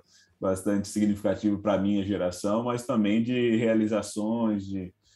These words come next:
né, de amizades. Então, é, tô vivendo um momento bastante, é, importante de, de transição na minha vida. Então, realmente, é, é legal bater esse papo com você de maneira diferente agora, né? <laughs>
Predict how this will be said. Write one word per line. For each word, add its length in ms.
né, 220
de 140
amizades. 880
Então, 760
é, 480
tô 160
vivendo 300
um 40
momento 360
bastante, 760
é, 160
importante 960
de, 200
de 140
transição 680
na 120
minha 200
vida. 480
Então, 800
realmente, 600
é, 640
é 40
legal 300
bater 280
esse 120
papo 240
com 160
você 320
de 120
maneira 340
diferente 500
agora, 320
né? 300
<laughs> 480